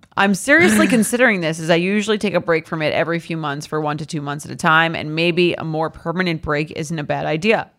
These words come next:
Did his reaction of not wanting me to post him at all sound too harsh for the accusation I made of him seeming to hide me? Does he even have a right to say that I can't post photos of him?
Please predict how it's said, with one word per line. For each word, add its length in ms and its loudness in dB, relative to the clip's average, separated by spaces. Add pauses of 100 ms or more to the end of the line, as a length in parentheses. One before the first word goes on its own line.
(440)
Did 140 2
his 180 4
reaction 480 2
of 120 0
not 240 2
wanting 280 2
me 80 2
to 60 4
post 340 -2
him 100 -2
at 60 0
all 240 6
sound 300 -4
too 200 -2
harsh 340 0
for 120 -6
the 140 -2
accusation 640 -4
I 60 -4
made 180 -4
of 80 -6
him 160 -6
seeming 320 -8
to 80 -8
hide 300 -4
me? 340 -8 (440)
Does 180 -4
he 140 -2
even 180 2
have 160 4
a 60 6
right 280 2
to 100 -6
say 240 0
that 120 -2
I 100 -2
can't 320 -6
post 260 -2
photos 360 -2
of 80 2
him? 320 0